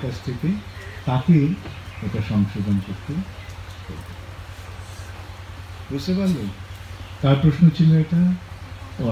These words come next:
আচ্ছা, হ্যাঁ, যে senior ভক্তদেরকে সমালোচনা করতে, করাটা বৈষ্ণব উচিত নয়। যদি মনে করো যে সিনিয়র ভক্তের কোনো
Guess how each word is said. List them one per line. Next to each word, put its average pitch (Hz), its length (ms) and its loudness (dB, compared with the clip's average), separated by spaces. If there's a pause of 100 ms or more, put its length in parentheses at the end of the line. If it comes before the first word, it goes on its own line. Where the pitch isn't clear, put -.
আচ্ছা, - 240 -4 (1120)
হ্যাঁ, 135 280 0 (1120)
যে 120 340 4 (1800)
senior 180 440 10 (120)
ভক্তদেরকে 160 1000 6 (120)
সমালোচনা 135 640 4 (100)
করতে, 117 300 -6 (640)
করাটা 104 380 2 (200)
বৈষ্ণব 104 500 4
উচিত 92 280 -4
নয়। - 320 -4 (2000)
যদি 127 260 8 (320)
মনে 143 260 10
করো 165 300 6 (180)
যে 139 100 4 (100)
সিনিয়র 139 420 6
ভক্তের 135 380 0
কোনো 123 200 0